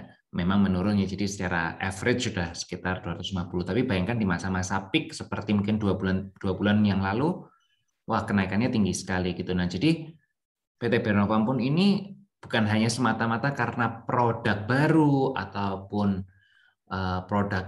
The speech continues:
impor, tapi produk yang sudah kita produksi sendiri kita harus bisa sefleksibel mungkin. Kita mencari cara bagaimana kita bisa memproduksi dengan kapasitas yang sama dengan orang yang sama, eh, dua tiga kali lip-, lipat lebih, lebih banyak gitu.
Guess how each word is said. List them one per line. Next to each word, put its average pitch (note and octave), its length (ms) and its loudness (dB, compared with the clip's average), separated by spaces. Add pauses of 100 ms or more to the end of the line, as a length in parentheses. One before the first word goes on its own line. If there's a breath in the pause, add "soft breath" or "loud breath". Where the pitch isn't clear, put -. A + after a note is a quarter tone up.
(120)
impor, C#3+ 420 2
tapi C#3 240 0
produk C3+ 240 0
yang G#2+ 160 -4
sudah G#2 160 -6
kita A2 160 -2 (140)
produksi G#2+ 400 -6
sendiri A#2+ 180 2
kita D#3 320 2
harus G#2 160 0
bisa G2 220 -4
sefleksibel A#2+ 640 -2
mungkin. G#2 480 0 (300 loud breath)
Kita C3 160 0
mencari C#3 340 4
cara C#3 320 -2
bagaimana A2+ 320 -2
kita C#3 240 -4
bisa G#2 220 -6
memproduksi A2+ 1000 -2 (640)
dengan B2+ 220 6
kapasitas C#3 580 2
yang D3 80 2
sama D#3 320 0
dengan G#2+ 240 0
orang B2 320 -2
yang A#2+ 160 -4
sama, B2+ 640 0 (560)
eh, G#2 400 0 (320)
dua B2 160 4
tiga B2 240 2
kali G#2+ 160 0
lip-, - 480 -4
lipat A#2 400 -2
lebih, F#2 480 -4
lebih F#2+ 160 -2
banyak F#2+ 480 -2
gitu. - 300 -16